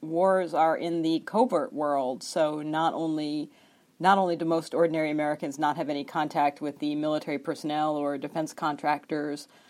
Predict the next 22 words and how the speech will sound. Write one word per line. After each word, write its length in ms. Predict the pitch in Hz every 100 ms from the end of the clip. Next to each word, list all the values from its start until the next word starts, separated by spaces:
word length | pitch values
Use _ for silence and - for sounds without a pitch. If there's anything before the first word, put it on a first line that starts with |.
| _ _
who 220 | - 180
are 180 | 151 143
involved 480 | 135 147 156 180 175
in 80 | 151
those 180 | 143
operations, 680 | 147 147 156 147 143 147 143
but 260 | - 147 127
they're 160 | 147
actually 400 | 139 147 - 147
classified. 720 | 131 147 147 156 - 127 120 -
So 120 | 131
even 200 | 139 151
if 160 | 156
you 80 | 151
wanted 320 | 139 175 190
to 60 | 127
find 240 | 143 143
out 120 | 143 139
about 280 | 139 143
them, 240 | 143 143 151
you 100 | 165
can't. 380 | - 240 -